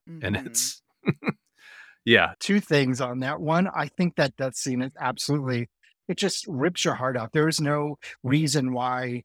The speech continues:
Speaker 3: that it needed to be that long except to make it so emotionally impactful.
Speaker 1: Oh, yeah.
Speaker 3: I really,
Speaker 2: Mm-hmm.
Speaker 3: I feel it in my core.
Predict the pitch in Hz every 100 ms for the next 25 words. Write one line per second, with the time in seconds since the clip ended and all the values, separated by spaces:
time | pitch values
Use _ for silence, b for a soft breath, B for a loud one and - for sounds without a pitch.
0 | _ 147 165 160 139 147 160 - 139 147
1 | 147 151 131 127 165 160 - - 147 -
2 | 180 143 135 147 - 151 151 147 160 180
3 | 160 143 131 156 151 127 104 101 139 143
4 | 147 156 147 135 165 156 - 135 143 -
5 | 175 180 147 131 117 - 135 123 117